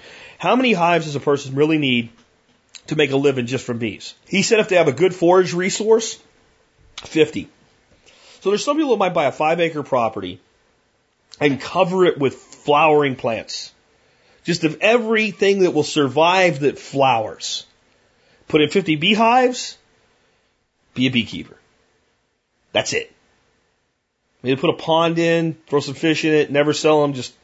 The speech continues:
catch a fish once in a while, be a beekeeper. And can make a mi-, a living doing it.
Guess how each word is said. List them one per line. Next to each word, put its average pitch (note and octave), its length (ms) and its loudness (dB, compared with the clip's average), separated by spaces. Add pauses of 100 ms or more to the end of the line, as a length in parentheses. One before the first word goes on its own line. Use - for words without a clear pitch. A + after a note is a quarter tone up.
catch D3 180 -2
a C#3+ 40 -12
fish D3 240 -2
once C#3+ 160 -6
in C#3+ 80 -2
a - 20 0
while, C#3 400 2 (360)
be C#3+ 120 -2
a A#2+ 60 -2
beekeeper. G#2 520 -12 (520)
And A2+ 80 -10
can B2+ 100 -2
make C3+ 160 -2
a C#3 80 -4
mi-, C3+ 220 -2
a A#2+ 80 -4
living B2+ 340 0
doing A2 260 -2
it. F#2+ 120 -16